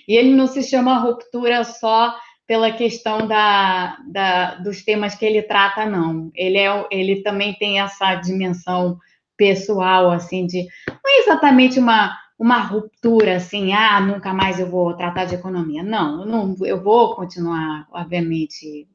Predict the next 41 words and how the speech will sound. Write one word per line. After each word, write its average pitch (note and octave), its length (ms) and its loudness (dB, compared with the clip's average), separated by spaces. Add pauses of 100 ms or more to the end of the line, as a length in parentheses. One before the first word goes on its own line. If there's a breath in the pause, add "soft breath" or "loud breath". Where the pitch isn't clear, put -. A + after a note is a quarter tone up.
(140)
tratando E3 440 -2
de D#3+ 80 -8
economia. D3+ 640 -4
Eu D3+ 140 -10 (140)
fiz - 180 -12
um, F#3+ 120 -6 (200)
nossa, F3 320 -8
estudei F#3 460 -2
muito F#3+ 300 0
pra - 120 -14
chegar - 380 -4
<laughs> - 80 -4
a - 20 -20 (160)
isso. A3+ 380 2 (500 loud breath)
Não F#3 160 2
dá G3 180 4
pra G#3+ 180 2
jogar F#3+ 400 2
tudo F#3+ 320 -4
fora, G3+ 400 4
de E3 120 0
jeito G3 280 0
nenhum. F#3 340 0 (500 loud breath)
Mas G3 600 2 (280)
é G3+ 160 4
uma, B3 260 2
é A3+ 280 -2
uma A#3 160 0
espécie A#3 480 -2
de A#3 300 -2
transição, A3 720 -4 (260)
é F3 80 -8
uma, F3+ 680 -4
é F#3 80 -10
uma G3 140 -4
inflexão. G3 720 -4 (800)
Então, F3+ 720 0
sim, F#3 360 -2
é F#3+ 60 -2
uma G3 140 0
inflexão. F#3 580 -4